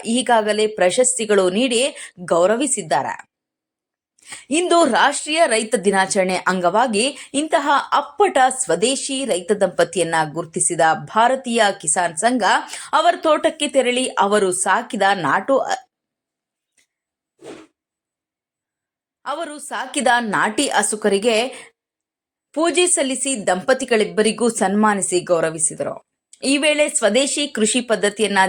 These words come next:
ಜೀವಂತವಾಗಿ ಉಳಿಸಿಕೊಂಡು ಮಾದರಿ ರೈತ ಕುಟುಂಬವಾಗಿ ಉಳಿದಿರುವ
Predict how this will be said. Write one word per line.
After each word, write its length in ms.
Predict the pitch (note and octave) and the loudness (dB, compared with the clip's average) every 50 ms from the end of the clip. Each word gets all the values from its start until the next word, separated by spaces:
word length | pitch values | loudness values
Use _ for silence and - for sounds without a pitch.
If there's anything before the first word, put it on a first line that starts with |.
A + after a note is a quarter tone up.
| E3+ | 0
ಜೀವಂತವಾಗಿ 800 | D#3 D#3+ F3+ G#3 G#3+ B3+ B3+ A#3 A#3+ A3+ G#3 G3+ F#3+ F#3+ G3 G3 | -4 -6 -4 -2 0 0 0 0 -2 -2 0 0 0 0 0 -2
ಉಳಿಸಿಕೊಂಡು 760 | - F3 F#3 F3+ F3+ - - - F3+ F3 F3 F3+ F#3+ G3+ - - - - - | -2 0 -2 -2 -2 -4 -2 -2 -2 0 2 2 2 2 0 -2 -16 -8 -2
ಮಾದರಿ 580 | G3+ G3+ G3 G3 A3+ C#4 B3+ D4+ C#4+ C#4 C4+ A#3 | 0 2 4 4 4 4 4 2 2 2 0 0
ರೈತ 280 | F#3+ F#3 F#3+ G3+ - A#3+ | 0 -2 -2 -2 -4 -4
ಕುಟುಂಬವಾಗಿ 720 | A#3+ - A3 A3 G#3+ G#3 G3+ G3 F#3+ F#3+ F#3 F3+ F3+ F#3 | -2 -4 -4 0 0 2 4 4 4 2 2 0 0 -2
ಉಳಿದಿರುವ 540 | F#3 - D3+ F#3+ F#3 F3 E3 D#3 E3 D#3 E3 | -2 0 0 0 -2 -2 -2 -2 -2 0 2